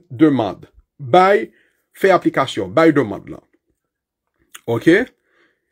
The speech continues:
Epi aprè sa, next thing you wil do, non, four,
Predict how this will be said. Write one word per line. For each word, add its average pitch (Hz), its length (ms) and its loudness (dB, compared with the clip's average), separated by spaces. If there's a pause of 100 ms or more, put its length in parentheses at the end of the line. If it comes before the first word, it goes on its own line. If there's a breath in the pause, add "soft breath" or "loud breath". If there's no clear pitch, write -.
(180)
Epi 175 300 2 (100)
aprè 165 240 -2
sa, 208 500 -2
next 165 460 0
thing 240 460 0 (100)
you 147 160 2
wil 143 160 0
do, 208 240 -2
non, 143 320 0
four, 202 460 4